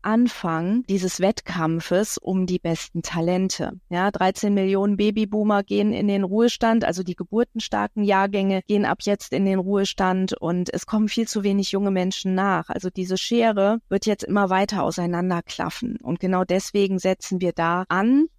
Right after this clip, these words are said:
Wir haben in Deutschland dreihundertsiebenundzwanzig Ausbildungsberufe und über zwanzigtausend Studienmöglichkeiten. Und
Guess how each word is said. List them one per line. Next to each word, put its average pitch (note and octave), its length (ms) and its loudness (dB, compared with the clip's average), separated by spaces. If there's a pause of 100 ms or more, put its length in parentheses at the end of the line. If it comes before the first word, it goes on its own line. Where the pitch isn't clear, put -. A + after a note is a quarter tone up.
(140)
Wir F#3+ 140 0
haben A#3+ 140 6
in A3+ 100 4
Deutschland A3 500 0
dreihundertsiebenundzwanzig A3+ 1200 2
Ausbildungsberufe G3 1120 -2
und F#3 160 2
über G3+ 220 2
zwanzigtausend F#3+ 800 -2
Studienmöglichkeiten. F3+ 1400 -4
Und F#3+ 340 0